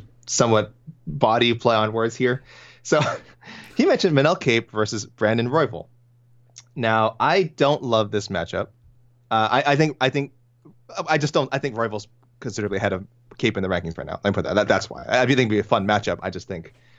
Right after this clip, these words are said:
I don't think Royval should have to fight Kape right now. Um, <laughs> and I, I, I made a note to myself to read this because he, he had a, he said, uh, <laughs> "I have a dirty mind.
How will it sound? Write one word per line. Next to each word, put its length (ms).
I 80
don't 100
think 140
Royval 260
should 160
have 120
to 60
fight 220
Kape 240
right 120
now. 180
Um, 420
<laughs> 180
and 160
I, 260
I, 200
I 140
made 160
a 60
note 180
to 60
myself 240
to 100
read 180
this 160
because 180
he, 180
he 120
had 120
a, 100
he 120
said, 260
uh, 140
<laughs> 1800
"I 80
have 100
a 40
dirty 240
mind. 260